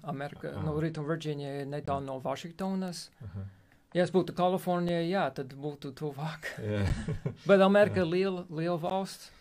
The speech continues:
Speaker 2: Nav nemaz tik liela. <laughs> Nestāst. <laughs> Jā. Bet, bet iedomājieties, nu, kā tas brīžam notiek, vai ne? Ā, teiksim, man vecāki arī, m-, mans tētis dienēja Krievijā.
Speaker 1: Mhm.
Speaker 2: Ā,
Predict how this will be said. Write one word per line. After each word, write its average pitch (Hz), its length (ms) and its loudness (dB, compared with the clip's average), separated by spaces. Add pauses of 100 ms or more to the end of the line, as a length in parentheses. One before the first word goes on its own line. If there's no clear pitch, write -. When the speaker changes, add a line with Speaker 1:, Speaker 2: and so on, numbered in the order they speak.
(200)
Speaker 2:
Nav - 280 -10
nemaz 85 300 -4
tik - 180 -10
liela. 87 300 -2 (460)
<laughs> - 340 -14
Nestāst. - 720 -6 (540)
<laughs> 160 600 -8
Jā. 98 140 2 (400)
Bet, 101 320 2
bet 113 240 -6
iedomājieties, 95 760 2
nu, 95 120 -4
kā 98 200 0
tas 110 240 -4
brīžam 123 420 -4
notiek, 147 400 -2
vai - 160 -8
ne? 82 220 -4 (200)
Ā, 80 240 -6 (140)
teiksim, 98 320 -2
man 117 180 -2
vecāki 110 460 0
arī, 107 140 2 (160)
m-, 78 240 -8 (100)
mans 82 240 -4
tētis 95 420 0
dienēja 82 800 0 (380)
Krievijā. 78 560 -2 (240)
Speaker 1:
Mhm. 131 400 -8 (480)
Speaker 2:
Ā, 78 340 -6